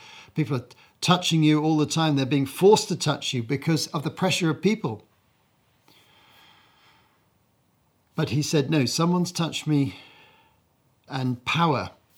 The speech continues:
He felt his power, uh, for healing, going to someone. And the woman realized that she was going to be identified, came, fell at his feet,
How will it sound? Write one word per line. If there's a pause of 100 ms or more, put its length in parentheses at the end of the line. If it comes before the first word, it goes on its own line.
(880)
He
felt
his
power, (800)
uh,
for
healing, (760)
going
to (560)
someone. (920)
And
the
woman
realized
that
she
was
going
to
be
identified, (520)
came,
fell
at
his
feet,